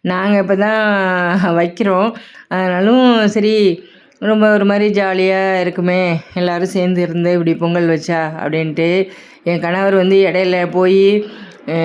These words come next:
விறகெல்லாம் எடுத்துட்டு வருவாரு. எங்க இருந்தாவது போய் எடுத்துட்டு வருவாரு. பண்ணுவோம். அடுத்த வருஷம் வந்து இன்னும் நல்லா பண்ணணும்னு நான் சொல்லிட்டு வருவோம். அவ்வளவுதான். திரும்ப அடுத்த வருஷம் போகும்போது பண்ணிடுவோம். ஆனா நல்லாயிருக்கும். எ-, பக்கத்துல எங்க பெரிய மாமனார் வீட்டுல பொங்கல் வைக்கிறாங்க. அதனால எல்லாரும்,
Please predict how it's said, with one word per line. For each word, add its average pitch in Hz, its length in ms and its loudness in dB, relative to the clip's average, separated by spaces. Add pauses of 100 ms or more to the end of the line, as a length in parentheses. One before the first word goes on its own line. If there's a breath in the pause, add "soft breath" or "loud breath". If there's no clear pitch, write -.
(200)
விறகெல்லாம் 190 600 0
எடுத்துட்டு 190 360 2
வருவாரு. 185 240 2
எங்க 151 220 -2
இருந்தாவது 170 320 0
போய் 180 220 0
எடுத்துட்டு 185 440 2
வருவாரு. 180 460 0 (340 loud breath)
பண்ணுவோம். 196 440 0
அடுத்த 190 320 -2
வருஷம் 214 240 2
வந்து 214 300 4
இன்னும் 202 220 2
நல்லா 190 280 0
பண்ணணும்னு 185 500 0
நான் 185 200 2
சொல்லிட்டு 185 360 0
வருவோம். 190 380 2
அவ்வளவுதான். 170 580 -2 (360 loud breath)
திரும்ப 240 260 2
அடுத்த 214 200 -2
வருஷம் 214 240 2
போகும்போது 214 420 4
பண்ணிடுவோம். 208 580 2
ஆனா 190 420 -2
நல்லாயிருக்கும். 180 600 0 (460 loud breath)
எ-, 180 680 0
பக்கத்துல 208 260 -2
எங்க 220 260 2
பெரிய 196 240 0
மாமனார் 214 380 0
வீட்டுல 180 220 0
பொங்கல் 180 280 0
வைக்கிறாங்க. 170 520 -2
அதனால 156 360 -2
எல்லாரும், 185 720 0